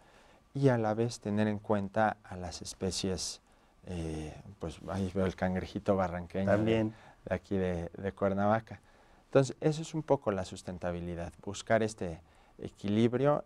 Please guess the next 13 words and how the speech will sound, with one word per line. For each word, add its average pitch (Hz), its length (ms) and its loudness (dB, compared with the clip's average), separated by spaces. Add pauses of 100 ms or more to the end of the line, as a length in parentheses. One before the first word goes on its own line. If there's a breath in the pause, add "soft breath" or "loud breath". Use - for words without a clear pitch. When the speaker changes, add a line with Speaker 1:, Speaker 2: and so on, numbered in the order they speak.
(140)
Speaker 1:
y, 95 420 -6 (140)
y 104 120 -6
conseguir 98 840 -4
que - 100 -8
haya 98 200 -2
un 98 80 -4
desarrollo 113 440 0
económico 117 560 0
a 117 60 6
la 95 100 0
vez 92 180 -4
que 95 120 -6
respetas 107 680 -2